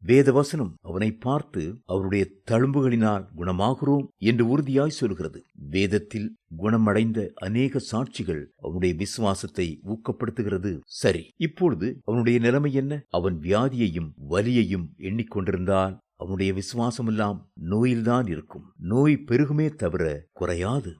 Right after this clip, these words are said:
ஆனால் அதே நேரத்தில் அவன் தனக்கிருக்கும் வலியையும் வேதனையையும் நோய் அறிகுறிகளையும் புறக்கணித்துவிட்டு கிறிஸ்துவில் விசுவாசம் வைத்து வாக்குத்தத்தங்களை உறுதியாய் பற்றிக் கொள்வான் என்றால் அந்த சுகத்தை நிச்சயமாகவே பெற்றுக்கொள்வான்.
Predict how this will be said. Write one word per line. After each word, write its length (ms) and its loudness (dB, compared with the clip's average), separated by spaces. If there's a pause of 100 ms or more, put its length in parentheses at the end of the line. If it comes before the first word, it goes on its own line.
ஆனால் 540 -4
அதே 420 0
நேரத்தில் 500 -2
அவன் 320 2
தனக்கிருக்கும் 720 -2
வலியையும் 680 0 (120)
வேதனையையும் 840 0
நோய் 420 2 (120)
அறிகுறிகளையும் 920 0 (120)
புறக்கணித்துவிட்டு 800 -4 (220)
கிறிஸ்துவில் 580 4
விசுவாசம் 560 -2
வைத்து 520 -2 (180)
வாக்குத்தத்தங்களை 800 2
உறுதியாய் 760 -2
பற்றிக் 440 -6
கொள்வான் 340 2
என்றால் 440 -2 (100)
அந்த 300 -6
சுகத்தை 720 -4 (340)
நிச்சயமாகவே 920 0
பெற்றுக்கொள்வான். 760 -6